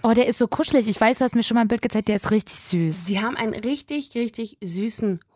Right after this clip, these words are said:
Speaker 2: Hund und, äh, der ist aber riesengroß. Also ein
Speaker 1: Mhm.
Speaker 2: ganz großer Hund. Und die haben den auch in der, einfach in der Wohnung.
Speaker 1: Ja, ja.
Speaker 2: Aber die haben natürlich sich darauf, voll drauf eingelassen,
Speaker 1: Und
Speaker 2: gehen,
Speaker 1: machen, gehen immer raus und
Speaker 2: gehen
Speaker 1: so, ja.
Speaker 2: morgens raus.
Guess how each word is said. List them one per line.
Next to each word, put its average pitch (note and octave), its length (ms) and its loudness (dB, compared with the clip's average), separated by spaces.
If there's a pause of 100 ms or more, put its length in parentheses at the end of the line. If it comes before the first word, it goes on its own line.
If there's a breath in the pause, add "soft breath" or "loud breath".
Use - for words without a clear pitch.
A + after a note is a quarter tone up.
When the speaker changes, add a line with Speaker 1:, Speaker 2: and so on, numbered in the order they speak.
Speaker 2:
Hund B3+ 480 0
und, A#3+ 380 0
äh, G#3 200 -2
der B3+ 120 -4
ist C#4 80 -8
aber A#3 160 -2
riesengroß. G3+ 600 -2
Also G3+ 160 -2
ein F#3+ 240 6
Speaker 1:
Mhm. F3+ 40 6
Speaker 2:
ganz C#4+ 260 0
großer A#3 320 -6
Hund. A#3 260 0 (300 loud breath)
Und G#3+ 260 -4
die A3+ 60 -2
haben C#4 80 2
den A#3 200 0
auch B3 340 -6
in D4 180 -2
der, C#4+ 320 0 (260)
einfach G#3+ 220 -2
in F#3+ 60 0
der F3 120 0
Wohnung. G#3+ 380 -2 (160)
Speaker 1:
Ja, F#3+ 160 2
ja. F3 120 2
Speaker 2:
Aber G3 140 2
die C4+ 400 -4
haben A#3+ 220 -4
natürlich C4 340 -6
sich A#3 160 -8
darauf, G3+ 220 -8
voll G#3 180 -4
drauf E3+ 200 -8
eingelassen, C#4+ 560 -2
Speaker 1:
Und G#3+ 180 4
Speaker 2:
gehen, A3+ 80 6
Speaker 1:
machen, A3+ 320 4
gehen G#3+ 240 0
immer B3+ 280 6
raus G#3+ 360 2
und G#3+ 80 -8
Speaker 2:
gehen G#3+ 80 2
Speaker 1:
so, A3 80 4
ja. G#3 100 4
Speaker 2:
morgens E4+ 400 2
raus. C4 240 0